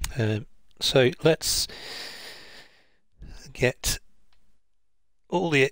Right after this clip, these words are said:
accessories we want on here without costing too much money, of course. Uh, I just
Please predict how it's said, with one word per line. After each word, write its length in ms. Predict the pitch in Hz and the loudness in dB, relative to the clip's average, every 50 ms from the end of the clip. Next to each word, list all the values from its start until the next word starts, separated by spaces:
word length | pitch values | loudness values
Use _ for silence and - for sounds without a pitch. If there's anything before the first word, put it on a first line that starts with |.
| - - | 0 -6
accessories 720 | 147 - - - - 147 123 - - - 127 120 113 110 | -2 2 4 4 6 6 4 2 2 0 -2 -2 -2 -2
we 80 | 113 117 | -2 0
want 360 | 110 120 120 117 107 - - | 2 2 2 2 -2 -6 -6
on 100 | 113 110 | -6 -6
here 360 | 104 107 117 113 120 151 160 147 - - - - - - - - | -6 -6 -2 -2 0 0 -2 -2 -6 -8 -8 -8 -8 -10 -10 -10
without 340 | 127 113 123 113 117 - - | -8 -6 -6 -6 -6 -8 -6
costing 400 | - 113 - - - - 117 110 | -6 -4 -4 -4 -6 -6 -8 -6
too 240 | - - - 117 | -8 -8 -8 -8
much 260 | 113 123 139 - - - | -10 -10 -10 -8 -6 -6
money, 160 | 117 113 113 | -4 -4 -4
of 120 | 117 - | -6 -6
course. 440 | - - 143 165 180 - - - - - - - - - - - - - - - - - - - - - - - - - - - - - _ _ _ _ _ _ _ _ _ _ - _ - - - - - - - _ _ - - | -6 -4 -4 -4 -2 -4 -4 -4 -4 -8 -10 -8 -8 -6 -6 -6 -6 -6 -8 -10 -12 -12 -14 -14 -16 -16 -18 -20 -20 -20 -20 -20 -20 -20 _ _ _ _ _ _ _ _ _ _ -20 _ -18 -12 -12 -12 -12 -14 -20 _ _ -4 0
Uh, 560 | 113 110 110 110 113 113 110 110 110 113 113 - - - - - - - - - - - - - - _ _ _ _ _ _ _ _ _ _ _ _ _ _ _ _ _ _ - | 2 4 6 6 6 4 4 4 4 2 2 0 -4 -14 -20 -20 -20 -20 -20 -20 -20 -20 -20 -20 -20 _ _ _ _ _ _ _ _ _ _ _ _ _ _ _ _ _ _ -4
I 200 | - 127 117 113 | 0 0 0 0
just 440 | - - 117 - - - - - | 0 -2 -2 0 -2 -4 -4 -10